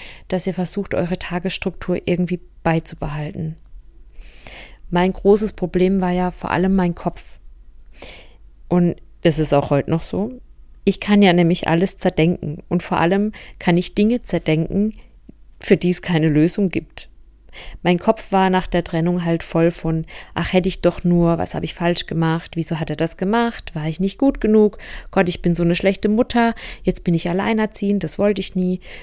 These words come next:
Also ich hatte wirklich super viele und schlimme Gedanken und manche konnte ich auch mit niemand teilen, auch nicht mit meiner Freundin.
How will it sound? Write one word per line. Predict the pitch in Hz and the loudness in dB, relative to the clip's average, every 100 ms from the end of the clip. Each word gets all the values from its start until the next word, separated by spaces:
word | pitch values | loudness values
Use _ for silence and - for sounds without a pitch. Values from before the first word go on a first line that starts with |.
| - - - - - | -18 -20 -20 -8 -2
Also | 185 | 0
ich | 185 | 0
hatte | 190 175 | 0 2
wirklich | 190 180 208 - | 2 2 -4 -2
super | 240 240 247 233 - - - - | -6 -2 -2 -2 -4 -16 -20 -20
viele | - - 220 220 202 | -6 0 2 4 2
und | 175 | 2
schlimme | - 208 208 | 0 2 2
Gedanken | 202 - 170 180 - 214 - - - - - - - - - - | 0 0 0 0 -2 -4 -6 -16 -16 -14 -14 -18 -20 -20 -18 -4
und | 180 | 2
manche | 175 175 175 | 2 2 -2
konnte | - 170 | -2 -2
ich | 165 | -2
auch | - | -4
mit | 160 - | -4 -4
niemand | 160 160 156 | -4 -4 -8
teilen, | 156 139 135 | -10 -8 -6
auch | - | -4
nicht | 170 - | -4 -4
mit | 165 | -4
meiner | - 151 147 | -4 -4 -8
Freundin. | - 147 147 151 | -10 -12 -10 -12